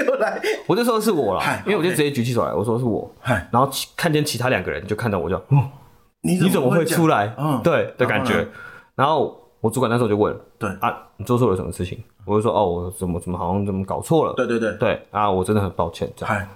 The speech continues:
Speaker 2: 对，然后下次我会记住。
Speaker 1: 嗯。
Speaker 2: 对，可是那时候我主管心态就有点像是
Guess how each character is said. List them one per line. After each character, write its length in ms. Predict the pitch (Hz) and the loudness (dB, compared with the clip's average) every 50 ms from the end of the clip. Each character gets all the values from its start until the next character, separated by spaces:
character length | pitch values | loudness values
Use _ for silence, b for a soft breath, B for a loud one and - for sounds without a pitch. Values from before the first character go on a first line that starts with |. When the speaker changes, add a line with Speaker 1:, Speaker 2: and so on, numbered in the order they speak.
| - _ - | -16 _ -2
Speaker 2:
对， 100 | - 80 - - - - | -2 -2 -2 -2 -6 -4
然 100 | 117 117 | -4 -2
后 20 | |
下 160 | - 123 110 | 0 0 0
次 100 | 104 110 | 2 2
我 100 | 98 87 | 2 2
会 140 | 87 104 95 | 2 0 0
记 220 | 92 - 101 90 | -2 -2 -4 -4
住。 180 | - - 85 - - _ - | -4 -4 -8 -10 -10 _ -12
Speaker 1:
嗯。 80 | 90 85 85 - - | -10 -10 -8 -2 0
Speaker 2:
对， 160 | 104 78 - - B B B B B B | 0 0 0 -4 B B B B B B
可 100 | - - | -2 0
是 80 | 147 180 | 0 2
那 100 | 214 220 | 2 2
时 100 | 208 190 | 2 2
候 60 | 165 | 2
我 140 | 127 107 92 | 2 2 0
主 100 | - 117 | 0 0
管 160 | 113 101 82 | 0 0 0
心 140 | 95 110 107 | 0 0 2
态 100 | 120 113 | 2 2
就 140 | - 120 110 | 2 0 0
有 120 | 78 92 | 0 0
点 140 | 101 87 80 | -2 -2 -4
像 200 | - 113 101 95 | -2 -2 -2 -2
是 180 | - 98 92 85 | -2 -2 -4 -4